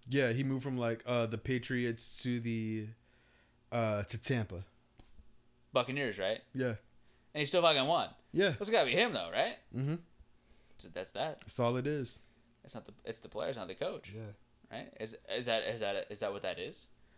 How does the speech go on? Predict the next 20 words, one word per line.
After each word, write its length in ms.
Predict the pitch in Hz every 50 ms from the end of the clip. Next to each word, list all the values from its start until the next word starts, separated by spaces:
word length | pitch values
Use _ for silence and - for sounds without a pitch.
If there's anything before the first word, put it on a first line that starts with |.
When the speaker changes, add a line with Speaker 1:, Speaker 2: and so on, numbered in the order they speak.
| _ _ _
Speaker 1:
Hmm. 380 | - 104 101 101 95 95 95 95 90 92 107 110 - - - _ _ _ - - - - - - _ - - - _ _ _ _ _ _ - - - - -
Maybe 240 | 139 160 196 220 247
it's 120 | 226 -
a 60 | - 165
little 200 | 165 160 156 151
bit 100 | 147 135
of 80 | 127
both, 220 | 123 135 156 156 -
'cause 140 | 156 135
I 80 | 147 135
feel 140 | - 165 170
like 180 | 175 165 170
the 80 | - 139
players 480 | 113 - 143 147 151 147 139 131 123 -
have 180 | 147 147 139 -
to 100 | - 113
take 240 | - - 139 131 -
the 60 | 127
coach's 400 | 117 - 147 131 107 123 110 101
knowledge 640 | 110 117 123 139 139 123 117 113 110 - - -